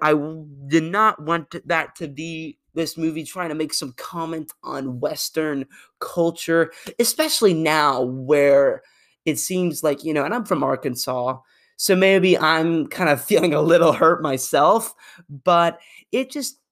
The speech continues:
I don't, I don't really feel like this movie, like, has anything to say about the difference between city folk and, and country bumpkins.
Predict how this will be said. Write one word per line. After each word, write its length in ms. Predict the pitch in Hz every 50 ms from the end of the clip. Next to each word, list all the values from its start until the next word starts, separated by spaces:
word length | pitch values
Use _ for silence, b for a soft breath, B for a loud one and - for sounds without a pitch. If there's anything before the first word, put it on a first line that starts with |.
| _ _ _ _ - - _ _ _ _ _ -
I 100 | - 247
don't, 120 | 269 262 _ - - - - _ -
I 80 | 214 247
don't 140 | 262 269
really 180 | 269 277 254 202
feel 340 | 165 - - - - 214 220
like 200 | 202 175 165 175
this 220 | 165 156 - -
movie, 400 | 165 156 160 175 160 160 156 143 139 135 - - _ _ _ _ _ _ _
like, 160 | - 151 147 -
has 260 | 175 175 175 170 175 160
anything 480 | 165 175 180 175 175 - 185 170 165
to 140 | 165 160 135
say 580 | - - - - 143 143 143 147 170 190 196 - -
about 720 | 151 143 120 113 - 143 147 147 151 147 - - - - - _ _ _ _ _ _ _ _ _ _ _ _ _ _ _ _ _ - - _
the 120 | - 160 151
difference 600 | 127 - 170 165 160 - - 180 180 175 - -
between 680 | 147 143 135 - - 160 156 156 151 147 143 139 139 B B B B B B
city 560 | - - - - - 196 180 160 165 160 151
folk 580 | 135 - - - 151 156 151 151 147 - - _ _ -
and, 460 | 143 143 135 135 131 127 123 123 - - _ _ _ _ _ _ _ - -
and 200 | - 139 127 127
country 340 | - - 190 175 - - 147
bumpkins. 720 | 123 120 175 190 202 175 123 139 127 117 123 120 120 -